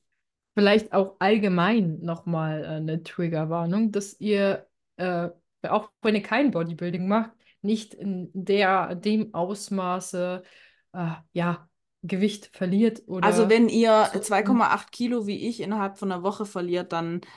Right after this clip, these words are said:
Speaker 2: ähm, ist das wirklich nichts, was,
Speaker 1: Ja.
Speaker 2: was angestrebt werden sollte. Ich, ich sollte damit vielleicht auch nicht so prahlen, weil,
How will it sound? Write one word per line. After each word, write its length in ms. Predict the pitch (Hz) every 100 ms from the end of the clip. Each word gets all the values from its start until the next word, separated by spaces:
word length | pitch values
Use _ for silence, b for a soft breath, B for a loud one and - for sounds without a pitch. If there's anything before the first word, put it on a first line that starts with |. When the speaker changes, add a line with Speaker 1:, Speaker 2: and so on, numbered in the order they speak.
| B B -
Speaker 2:
ähm, 640 | 180 170 170 160 160 160 -
ist 160 | 190
das 160 | 190 -
wirklich 320 | 175 190 185
nichts, 380 | 180 175 - 175
was, 480 | 170 - - 170 156
Speaker 1:
Ja. 120 | -
Speaker 2:
was 580 | - 165 - - - -
angestrebt 520 | - 190 160 - 170 170
werden 240 | 156 156
sollte. 460 | 156 170 170 175 147
Ich, 200 | - -
ich 140 | - - _
sollte 280 | 220 214 202
damit 260 | 180 185
vielleicht 320 | - 175 175
auch 120 | - -
nicht 140 | 175
so 120 | -
prahlen, 520 | 151 - 170 180 190 170
weil, 320 | 165 160